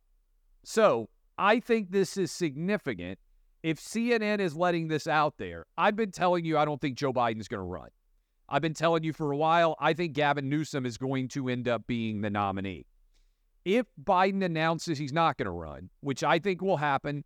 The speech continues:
I think it'll be nineteen sixty-eight-like when Lyndon Johnson announced he wouldn't be the nominee for Democrats, you're gonna see a massive influx of people running.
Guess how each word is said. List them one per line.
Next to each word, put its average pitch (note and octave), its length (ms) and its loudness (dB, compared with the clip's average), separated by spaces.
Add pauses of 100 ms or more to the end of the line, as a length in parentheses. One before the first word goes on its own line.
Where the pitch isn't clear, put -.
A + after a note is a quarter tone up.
(120)
I B2+ 100 -4
think C#3 120 -2
it'll C3+ 100 0
be B2 120 0
nineteen E3 600 0
sixty-eight-like D#3 1600 -2 (320)
when C3+ 280 -2
Lyndon E3 360 0
Johnson C#3+ 520 0
announced B2+ 500 -2
he F3 160 -4
wouldn't D3+ 380 -2
be C#3+ 140 -2
the C3+ 100 -2
nominee B2 440 0
for A#2 140 -10
Democrats, G2 720 -4 (560)
you're G3+ 260 2
gonna G#3 200 2
see D#3 460 -2
a C#3 140 -2
massive D3+ 680 0
influx B2+ 720 -2
of B2+ 260 -4
people A#2+ 440 -2
running. B2+ 380 0